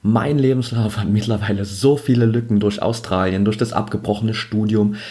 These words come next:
durch diese ganzen Wechsel in den letzten drei Jahren, wo ich mal für die Hilfsorganisation gearbeitet habe, zwischendrin mal wieder gar nicht und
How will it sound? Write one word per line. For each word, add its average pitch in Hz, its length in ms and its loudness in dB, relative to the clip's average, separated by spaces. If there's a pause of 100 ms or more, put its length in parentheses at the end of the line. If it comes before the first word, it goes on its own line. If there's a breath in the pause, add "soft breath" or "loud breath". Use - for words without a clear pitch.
(200 loud breath)
durch 120 180 2
diese 117 240 -2
ganzen 113 680 0
Wechsel 113 560 0
in 107 120 2
den 107 80 2
letzten 107 440 -2
drei 101 280 -2
Jahren, 110 480 2
wo 107 80 4
ich 104 120 0
mal 101 140 2
für 117 120 -2
die 123 100 0
Hilfsorganisation 104 960 2
gearbeitet 101 440 2
habe, 107 160 -4
zwischendrin 131 460 -2
mal 123 160 2
wieder 127 200 2
gar 110 360 -2
nicht 110 320 -2
und 107 200 0